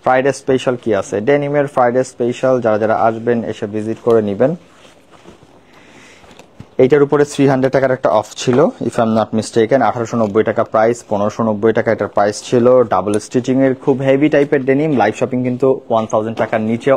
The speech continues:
অনেক ডেনিম বিক্রি করে। আর আপনি যদি চান ওয়ান থাউজেন্ড টাকার নিচে, ওয়ান থাউজেন্ড টাকার নিচের ডেনিম আছে না, একদম রিজনেবল প্রাইসের, হ্যাঁ, রিজনেবল প্রাইসের ডেনিমও দেখতে পারেন। But এই ডেনিমটা ডাবল স্টিচিং and খুবই পারফেক্ট, ডিজাইনটা দেখেন। And I'm pretty sure আপনার এটা পছন্দ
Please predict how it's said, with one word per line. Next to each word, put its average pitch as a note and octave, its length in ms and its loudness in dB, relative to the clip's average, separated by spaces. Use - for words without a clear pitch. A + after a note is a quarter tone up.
অনেক D3 240 0
ডেনিম C#3+ 260 0
বিক্রি C3+ 240 -2
করে। C#3+ 140 2
আর C3 120 2
আপনি B2+ 180 -6
যদি B2+ 160 -4
চান C#3 180 2
ওয়ান A2 160 4
থাউজেন্ড A2+ 280 0
টাকার A2+ 240 -2
নিচে, - 160 -2
ওয়ান A#2+ 200 2
থাউজেন্ড C#3 260 -2
টাকার C#3+ 200 0
নিচের C3+ 220 0
ডেনিম C3+ 240 -2
আছে C#3 180 -6
না, D3+ 120 -6
একদম B2 260 -4
রিজনেবল B2 380 0
প্রাইসের, A#2+ 360 0
হ্যাঁ, F#2 140 -12
রিজনেবল C3 400 2
প্রাইসের B2 340 0
ডেনিমও A2+ 300 0
দেখতে A2 240 -2
পারেন। B2 160 0
But G2+ 140 0
এই C#3 80 4
ডেনিমটা G#2 380 -2
ডাবল G#2+ 240 2
স্টিচিং A#2+ 400 -6
and F#2 120 -4
খুবই B2 360 2
পারফেক্ট, G2+ 440 0
ডিজাইনটা G2 440 -2
দেখেন। B2+ 240 -2
And A2+ 100 -2
I'm D3+ 140 2
pretty C#3+ 280 2
sure C3 220 4
আপনার G#2+ 180 -6
এটা G2+ 100 -4
পছন্দ B2 280 -4